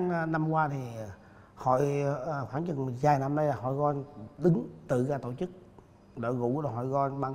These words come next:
thường vụ rồi chỉnh văn phòng đứng ra tổ chức hết. Nhưng mà có cái trong chúng tôi tổ chức thì cũng vẫn, tôi thấy vẫn, vẫn, vẫn tốt. Nhưng tại sao tôi muốn cho chất lượng năm nay nó tốt hơn? Thì chúng tôi đã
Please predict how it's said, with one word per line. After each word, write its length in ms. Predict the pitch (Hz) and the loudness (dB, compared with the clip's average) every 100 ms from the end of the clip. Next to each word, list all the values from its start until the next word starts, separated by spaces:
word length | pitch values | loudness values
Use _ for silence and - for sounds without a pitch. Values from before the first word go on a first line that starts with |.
| 123 | -4
thường 360 | 127 110 92 | -4 -4 -4
vụ 360 | 113 107 107 120 | -4 -4 -6 -6
rồi 400 | 123 107 101 101 - - - - - | -6 -6 -8 -12 -16 -20 -20 -20 -8
chỉnh 280 | 131 160 160 | -4 -4 -2
văn 180 | 151 143 | 0 0
phòng 480 | - 127 117 107 98 - 135 | 2 2 2 -2 -8 -12 0
đứng 160 | 156 | 0
ra 60 | 180 | 2
tổ 80 | 120 120 | -2 -4
chức 140 | 151 | -2
hết. 160 | 165 165 - - - - - - - | -2 -4 -10 -20 -20 -20 -20 -20 -4
Nhưng 120 | 147 | -2
mà 320 | 139 113 110 110 - | 0 0 -2 -6 -8
có 120 | - | -8
cái 120 | 160 156 | -6 0
trong 260 | 175 185 151 | 2 2 0
chúng 120 | 185 202 | 2 4
tôi 100 | 175 | 4
tổ 60 | 165 | 4
chức 140 | 220 | 2
thì 60 | 185 147 | -2 -2
cũng 160 | 175 | -2
vẫn, 300 | 139 131 202 190 | -2 -2 -4 0
tôi 160 | 202 | 2
thấy 100 | 202 | 4
vẫn, 220 | 185 139 | 4 2
vẫn, 380 | 135 160 202 160 | 0 -4 -4 -4
vẫn 180 | 151 175 | -2 4
tốt. 320 | 175 240 - - 226 - - - - | 10 10 8 -2 -4 -6 -14 -8 6
Nhưng 360 | 202 240 214 - - - - | 10 12 10 4 -6 -14 -4
tại 120 | 143 | 0
sao 180 | 147 180 160 | 2 2 4
tôi 100 | 190 | 6
muốn 260 | 180 175 208 | 8 8 6
cho 100 | 180 | 4
chất 240 | 180 - | 4 6
lượng 400 | 208 135 123 147 | 8 8 6 2
năm 180 | 170 170 | 0 0
nay 140 | 170 | 0
nó 60 | 165 | 2
tốt 180 | 180 196 | 2 4
hơn? 220 | 185 156 | 4 2
Thì 60 | 131 | -2
chúng 140 | 131 156 | -4 0
tôi 180 | 156 151 | 2 2
đã 360 | 123 120 143 | -2 -4 -6